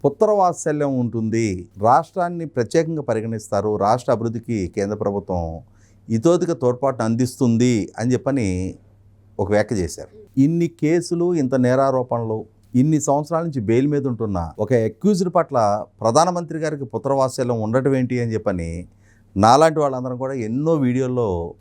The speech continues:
కేంద్ర ప్రభుత్వాన్ని, నరేంద్ర మోడీ గారిని, నిర్మలా సీతారామన్ గారిని పదే పదే ప్రశ్నించాం. అంటే యథాలాపంగా రాష్ట్రం పట్ల స్పెషల్ కన్సర్న్తో ప్రధానమంత్రి గారు ఉంటారు అన్న దానికి పోలికగా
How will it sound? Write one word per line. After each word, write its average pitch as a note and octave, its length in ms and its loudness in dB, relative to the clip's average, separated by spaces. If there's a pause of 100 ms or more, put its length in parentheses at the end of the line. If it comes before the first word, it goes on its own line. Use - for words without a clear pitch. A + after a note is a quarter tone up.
(100)
కేంద్ర B2+ 240 2
ప్రభుత్వాన్ని, A#2 680 -2
నరేంద్ర G#2+ 340 0
మోడీ G2+ 260 -2
గారిని, A2+ 460 -6 (160)
నిర్మలా G#2 280 0
సీతారామన్ G2 500 -6
గారిని G2 400 -6 (680)
పదే E3 220 4
పదే D#3 240 -2
ప్రశ్నించాం. A#2+ 560 -4 (360)
అంటే G3+ 600 2
యథాలాపంగా E3+ 960 2 (500)
రాష్ట్రం F3 500 4
పట్ల E3 580 0 (280)
స్పెషల్ C3+ 420 0 (100)
కన్సర్న్తో D#3 800 2 (440)
ప్రధానమంత్రి D3+ 520 2
గారు C#3+ 180 2
ఉంటారు E3 640 2 (140)
అన్న C3+ 320 2
దానికి C3 800 0 (240)
పోలికగా E3+ 800 2